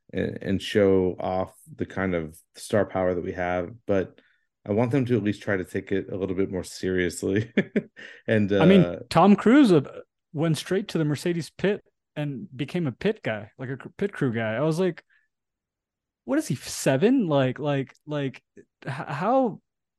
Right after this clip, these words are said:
Speaker 2: how much more can you patronize these people? Like, you know, and then, and then of course, Brad Pitt's over there s-, filming, uh, the, the next, uh, F one,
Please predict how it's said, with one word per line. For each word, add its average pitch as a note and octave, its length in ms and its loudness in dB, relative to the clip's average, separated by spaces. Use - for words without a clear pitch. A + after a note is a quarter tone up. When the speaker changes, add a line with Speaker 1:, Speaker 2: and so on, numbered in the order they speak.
Speaker 2:
how D3+ 180 -6
much C#4 220 0
more E3 160 0
can E3+ 120 0
you C#3+ 60 0
patronize A2+ 560 -4
these A2+ 180 -8
people? A2+ 420 -8
Like, A#2+ 280 -6
you C#3 100 -2
know, B2 260 -2
and C3+ 140 0
then, C3 400 2
and D3 120 0
then D3+ 80 2
of C3 100 -2
course, F#3 200 4
Brad C3+ 280 0
Pitt's C#3 240 -4
over B2 140 -4
there B2 160 -4
s-, - 200 -12
filming, B2+ 480 -4
uh, G#2+ 480 -8
the, A2+ 280 -4
the A2+ 100 -6
next, A2+ 300 -4
uh, A2 240 -8
F A#2 200 -6
one, A2+ 480 0